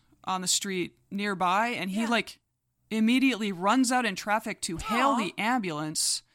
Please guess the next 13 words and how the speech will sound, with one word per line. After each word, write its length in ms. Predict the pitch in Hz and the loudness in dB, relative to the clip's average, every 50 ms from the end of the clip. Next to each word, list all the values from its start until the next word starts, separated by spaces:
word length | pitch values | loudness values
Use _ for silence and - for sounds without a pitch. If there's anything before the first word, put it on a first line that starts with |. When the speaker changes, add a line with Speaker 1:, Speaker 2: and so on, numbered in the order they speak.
| _ _ _ _ | _ _ _ _
Speaker 1:
which 220 | - 220 226 - - | -6 -4 -4 -4 -2
comes 200 | 240 220 220 226 | -2 -2 -2 -2
and 180 | 226 220 190 _ _ _ - | -2 -2 -4 _ _ _ -8
gets, 200 | - 196 - - | -8 -8 -4 -4
like, 240 | 202 180 180 - _ _ _ _ _ _ _ _ _ _ - | -4 -4 -4 -6 _ _ _ _ _ _ _ _ _ _ -12
eh. 160 | 370 370 370 294 - - _ _ _ _ _ _ _ _ _ _ _ _ _ _ _ _ _ _ _ _ _ _ _ _ _ _ _ _ | -10 -8 -8 -8 -10 -12 _ _ _ _ _ _ _ _ _ _ _ _ _ _ _ _ _ _ _ _ _ _ _ _ _ _ _ _
Speaker 2:
He 120 | - 262 269 | -12 -10 -10
might 140 | 269 262 254 | -8 -8 -10
be 100 | 269 269 | -12 -14
the 80 | 254 | -12
best 260 | 220 254 254 240 - | -10 -8 -6 -6 -6
one. 200 | 254 262 269 302 330 _ _ _ _ _ _ _ _ - - - _ _ _ _ _ _ _ _ _ _ _ _ _ _ _ - | -8 -12 -20 -20 -20 _ _ _ _ _ _ _ _ -20 -20 -20 _ _ _ _ _ _ _ _ _ _ _ _ _ _ _ -8
Speaker 1:
I, 200 | - 190 180 170 | -6 -6 -6 -6